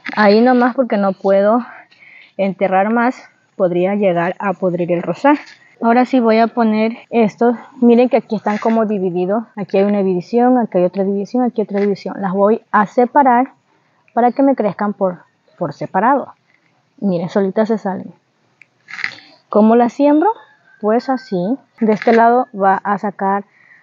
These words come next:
las hojas y de este lado va a sacar la raíz. Voy a ponerlas así. Eh, como ya les decía anteriormente, no importa igual de qué lado las pongamos porque igual van a sacar hojas, pero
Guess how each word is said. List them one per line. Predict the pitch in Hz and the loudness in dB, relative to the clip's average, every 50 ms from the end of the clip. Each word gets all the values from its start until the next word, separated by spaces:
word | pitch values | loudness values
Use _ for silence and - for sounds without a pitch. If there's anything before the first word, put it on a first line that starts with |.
| _ - | _ -4
las | 214 220 226 - | -2 -2 0 2
hojas | 302 285 277 - 285 294 285 277 | 2 2 2 2 0 -2 -2 -2
y | 262 | -4
de | 233 226 | -4 -4
este | 196 - - | -6 -6 -6
lado | 220 208 208 208 | -4 -2 -2 -2
va | 208 | -4
a | 202 | -4
sacar | - 202 - 202 | -6 -8 -6 -4
la | 190 180 | -4 -4
raíz. | 175 170 - - - - - - - _ _ _ _ _ _ _ _ _ _ _ _ _ _ _ _ _ _ _ _ _ _ _ _ _ _ _ _ - 208 | -6 -8 -10 -14 -14 -18 -20 -20 -20 _ _ _ _ _ _ _ _ _ _ _ _ _ _ _ _ _ _ _ _ _ _ _ _ _ _ _ _ -8 -4
Voy | 185 196 196 196 | -2 -2 -2 -2
a | 196 | -2
ponerlas | 190 - 208 214 220 233 240 247 254 247 | 0 2 2 4 4 4 4 4 4 2
así. | 269 269 - - 320 320 320 349 - - _ _ - | 2 0 -2 0 0 2 2 0 -2 -6 _ _ -6
Eh, | 233 202 208 202 190 | -2 -2 0 0 0
como | - 214 202 202 | -2 0 0 2
ya | 208 220 | 2 2
les | 214 226 226 240 | 2 2 4 2
decía | 247 240 - - 247 240 240 233 | 2 2 0 0 0 2 2 2
anteriormente, | - 233 233 220 - 226 233 240 240 254 269 285 294 277 269 262 254 - 285 285 285 - | 0 0 0 0 0 0 0 0 2 2 2 2 2 2 2 0 0 0 -2 -2 -2 -2
no | - 247 269 | 0 0 2
importa | 294 277 - 285 277 277 294 269 | 2 2 2 2 2 2 2 2
igual | 269 247 240 240 247 | 2 2 2 2 2
de | 240 247 | 0 0
qué | - - 240 | -2 -2 0
lado | 233 233 226 233 233 | 0 2 2 2 2
las | 247 240 233 | 2 0 0
pongamos | - 269 262 262 285 302 311 320 311 - - | 0 -2 0 2 2 2 2 2 0 -2 -2
porque | 247 226 - - | -4 -4 -2 -2
igual | 233 208 202 185 | 0 0 2 2
van | 185 185 196 | 2 0 -2
a | 208 | -2
sacar | 208 - - - 247 254 | -4 -6 -4 -2 0 0
hojas, | 262 269 - - 247 262 254 _ _ _ | 0 0 0 -2 -2 -4 -4 _ _ _
pero | - 330 339 370 381 | 0 2 2 2 2